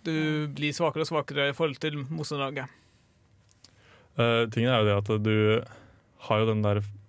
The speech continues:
Speaker 2: altså, ja, som sagt, det, du snøball-, spillet her går veldig mye på at du snø-, eh, snøballer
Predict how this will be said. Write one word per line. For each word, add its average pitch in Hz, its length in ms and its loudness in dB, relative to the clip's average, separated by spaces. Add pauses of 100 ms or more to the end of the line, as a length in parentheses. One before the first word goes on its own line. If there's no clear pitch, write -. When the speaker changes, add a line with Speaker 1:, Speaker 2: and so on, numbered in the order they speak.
(240)
Speaker 2:
altså, 110 280 2 (1600)
ja, 131 180 2 (100)
som 120 100 -2
sagt, 110 300 -2
det, 117 100 4 (180)
du 117 120 2
snøball-, 113 540 -2 (220)
spillet 113 280 2
her 110 80 0
går 110 140 4
veldig 104 120 2
mye 101 80 -2
på 107 60 -2
at 107 80 -4
du 104 60 0
snø-, 104 200 0 (160)
eh, 98 200 0 (180)
snøballer 104 360 -2